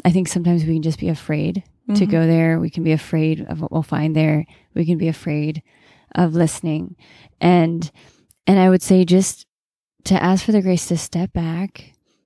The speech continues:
Speaker 1: and allow the Holy Spirit to fill your heart with reverence
Speaker 2: Mm.
Speaker 1: for this place within you. Um, and in that courage to go and be there
Speaker 2: Mm.
Speaker 1: with the Lord, ask the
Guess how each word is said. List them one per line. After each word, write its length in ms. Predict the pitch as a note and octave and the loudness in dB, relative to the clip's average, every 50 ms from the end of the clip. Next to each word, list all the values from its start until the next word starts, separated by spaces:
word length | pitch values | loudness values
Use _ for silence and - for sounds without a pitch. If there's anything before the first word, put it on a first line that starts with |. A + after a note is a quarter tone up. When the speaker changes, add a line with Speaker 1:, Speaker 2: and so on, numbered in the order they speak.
| _ _ _ - | _ _ _ 0
Speaker 1:
and 180 | F3 F3+ F3 | 2 2 2
allow 600 | F3 F3 E3+ E3+ E3+ E3+ F3 F#3+ G#3 A3+ A#3 A3 - | 2 2 0 0 0 0 0 0 0 0 -2 -2 -2
the 160 | - F#3 F#3 | -2 0 0
Holy 240 | F3 F3 F#3 F3+ F3+ | 2 2 2 2 0
Spirit 320 | E3+ - - F3+ E3+ E3 | 0 -2 -4 -4 -4 -4
to 120 | - - E3 | -4 -8 -8
fill 280 | - - - F#3 G#3 | -6 -2 0 2 4
your 180 | A#3 B3 A#3+ G3+ | 4 4 2 2
heart 200 | D#3 E3 E3+ - | 2 0 0 0
with 160 | - E3 D#3 D#3+ | -2 -4 -6 -6
reverence 760 | E3+ D#3 D#3+ D#3 D#3+ D#3 D#3 - - - - - - - - - | -6 -2 0 0 0 0 -2 -6 -8 -8 -10 -12 -14 -16 -10 -6
Speaker 2:
Mm. 340 | B3 A3 G#3+ G#3+ G#3+ G#3+ G#3 | -4 -2 -2 -2 -4 -6 -10
Speaker 1:
for 300 | _ - - F#3 F3 F3 | _ -2 2 2 4 4
this 220 | E3 F3 E3 - - | 4 2 0 -2 -4
place 420 | - - D#3 B2+ D3+ D#3+ - - | -4 -4 -2 -2 -2 -4 -6 -6
within 300 | - F3 - - F#2 E2+ | -6 -6 -4 -6 -8 -8
you. 300 | - - - - - E3 - - - - - - - - | -8 -8 -8 -8 -10 -10 -12 -16 -20 -20 -20 -20 -14 -6
Um, 600 | - E3+ E3 D#3+ D#3 D#3 D#3 D#3+ D#3+ E3 E3+ D#3+ - _ _ - - - _ _ _ _ - | -2 0 0 2 0 0 -2 -4 -6 -6 -8 -10 -14 _ _ -20 -20 -20 _ _ _ _ -4
and 480 | - E3 E3 E3 D#3 D#3 D3 C#3 - - - _ _ | 0 0 2 2 0 0 -2 -4 -8 -10 -16 _ _
in 260 | - F#3+ G3 G3+ G3+ G3+ | 0 2 2 2 2 0
that 400 | G3 G3 G3+ G#3 - - - - _ _ | 0 0 0 -2 -6 -8 -12 -18 _ _
courage 720 | - - - F#3 F3+ F3+ F#3 G#3 A#3 A#3+ A#3+ G#3 - - - _ | -8 -2 0 2 2 2 2 0 0 -2 -4 -8 -12 -14 -16 _
to 440 | - - - F#3+ F3+ F3 F3+ G3 F3 D#3 | -12 -6 -2 0 0 0 0 -2 -2 0
go 220 | - F#3+ F#3+ G3 | 2 2 4 4
and 140 | G3 F#3 D#3+ | 2 0 0
be 160 | - D3 D3 | -2 -4 -4
there 340 | D3 - - - E3+ C#3+ _ _ - | -4 -6 -8 -10 -12 -16 _ _ -6
Speaker 2:
Mm. 300 | A#3 G#3+ G#3 G3+ G3 F#3+ F#3 | -4 -2 -2 0 0 0 0
Speaker 1:
with 220 | F#3 F3 - - - - | -2 -2 -4 -8 -8 -2
the 140 | F3+ F3 | 0 0
Lord, 300 | E3 D#3+ D#3+ D#3 D3 D3 D3 | 2 2 0 0 -2 -2 -2
ask 300 | - F#3 G3+ - - - | -2 -4 -4 -6 -8 -4
the 400 | - C#4 B3+ A#3+ G#3+ G3 F3+ | 0 2 2 2 2 0 -2